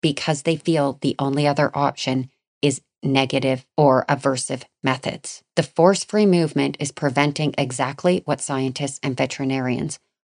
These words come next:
are wanting to discover.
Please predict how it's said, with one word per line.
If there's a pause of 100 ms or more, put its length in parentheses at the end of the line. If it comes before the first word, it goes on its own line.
(100)
are
wanting (280)
to (140)
discover.